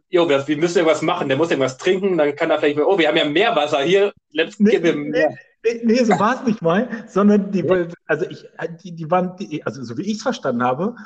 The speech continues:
Speaker 2: wollten die Wasser aus dem Meer holen, um meinen Kopf zu kühlen. Und haben gedacht, ich gieße mir das über den Kopf, damit ich mir das kühlen kann. Und ich war
Speaker 1: Ach.
Speaker 2: halt völlig fertig und bereit und hab die Flasche genommen und hab einfach getrunken <laughs> und hat halt einfach mehr
Speaker 1: Ach
Speaker 2: Wasser
Speaker 1: so,
Speaker 2: gehabt.
Speaker 1: ja, okay.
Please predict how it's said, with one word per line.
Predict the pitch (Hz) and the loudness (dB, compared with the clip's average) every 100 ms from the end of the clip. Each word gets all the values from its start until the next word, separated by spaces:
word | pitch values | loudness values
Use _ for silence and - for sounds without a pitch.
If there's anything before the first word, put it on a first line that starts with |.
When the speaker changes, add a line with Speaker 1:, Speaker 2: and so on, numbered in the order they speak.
| - - | -16 -2
Speaker 2:
wollten | 147 180 175 | 0 0 -2
die | 165 170 - - | -4 -8 -10 -14
Wasser | 147 143 143 - 165 202 165 | -14 -12 -10 -4 -2 -2 -4
aus | 151 | -4
dem | 139 | 0
Meer | 170 170 | 0 2
holen, | 170 190 202 - - _ | 2 2 2 -2 -12 _
um | - 160 | -2 0
meinen | 220 | 0
Kopf | - 247 240 | 0 -4 -4
zu | - 247 | -10 -10
kühlen. | - 147 123 107 107 - - _ - | -8 -4 -2 0 -2 -6 -20 _ -4
Und | 156 | -2
haben | 160 | 0
gedacht, | 165 180 175 | 0 0 -4
ich | - | -8
gieße | 185 190 170 | -6 -4 0
mir | |
das | 160 151 | 0 0
über | 156 | -2
den | 147 | -4
Kopf, | 143 202 - | -2 0 0
damit | 160 156 | -2 -4
ich | - | -8
mir | 147 | -8
das | 147 | -8
kühlen | - 226 208 | -6 -2 0
kann. | 147 170 208 - - | 0 -2 -4 -10 -10
Und | - 214 226 | -2 0 0
ich | 208 | 0
war | 165 | 2
Speaker 1:
Ach. | |
Speaker 2:
halt | 180 - | 2 0
völlig | - 240 233 | 0 0 0
fertig | - 202 190 | 0 0 0
und | 180 180 | -2 -4
bereit | 170 185 185 196 - - _ | -2 2 2 0 -6 -20 _
und | 180 | -4
hab | 190 | -2
die | 202 | 0
Flasche | 214 208 190 | 0 0 -2
genommen | 165 170 202 | 0 0 0
und | 170 | -4
hab | 196 | -2
einfach | 185 165 - - | -2 0 -2 -4
getrunken | 208 220 220 214 175 - 240 - | -4 2 2 2 0 -6 -8 -8
<laughs> | 285 269 214 | -4 -2 0
und | 190 | -2
hat | 170 | -2
halt | 156 170 | -2 -2
einfach | 156 160 151 | -2 -2 -2
mehr | 156 170 | 2 2
Speaker 1:
Ach | - | 2
Speaker 2:
Wasser | 151 139 | 0 2
Speaker 1:
so, | 190 | 4
Speaker 2:
gehabt. | 143 110 | 4 2
Speaker 1:
ja, | 120 120 143 143 123 | -4 0 2 4 2
okay. | 120 117 | 2 -2